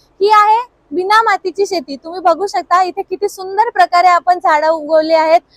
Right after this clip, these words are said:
आणि त्याला किती छान छान फळं सुद्धा लागली आहेत. यामध्ये कुठेही मातीचा वापर केलेला नाहीये. यामध्ये कोकोपीट आणि पाण्याचा वापर करून ही सगळी पिकं घेतली जातात.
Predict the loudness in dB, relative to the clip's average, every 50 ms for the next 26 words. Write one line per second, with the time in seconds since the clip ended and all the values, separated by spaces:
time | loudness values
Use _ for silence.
0 | _ _ -8 -6 -6 -4 -4 -2 -2 -2 -2 -2 -6 -6 -6 -4 -4 -4 -4 -2
1 | -4 -6 -6 -6 _ -2 0 0 0 0 -4 -4 -2 0 2 4 2 2 0 -2
2 | -2 -2 -2 -2 -6 -12 _ _ _ _ _ _ _ 0 2 2 2 2 2 0
3 | -2 -2 -4 -6 -8 -8 -6 -6 -6 -4 -4 -4 -4 -4 -6 -10 -4 0 2 4
4 | 4 2 2 0 -4 -4 -2 -2 -2 -2 0 -2 -2 -2 -2 -2 -4 -4 -2 -2
5 | -4 -4 -4 _ _ _ _ -4 -4 -2 -2 -4 -6 -4 -4 -4 -4 -2 -4 -6
6 | -6 -4 -6 -4 0 0 0 0 0 -2 -2 -2 0 0 0 -2 0 2 2 2
7 | 2 0 -2 -4 -4 0 -2 -2 -2 -2 -8 -10 -4 -4 -4 -4 -4 -12 -16 -16
8 | -4 -2 -2 -2 -2 -8 -10 _ -10 -6 0 0 0 2 4 4 4 4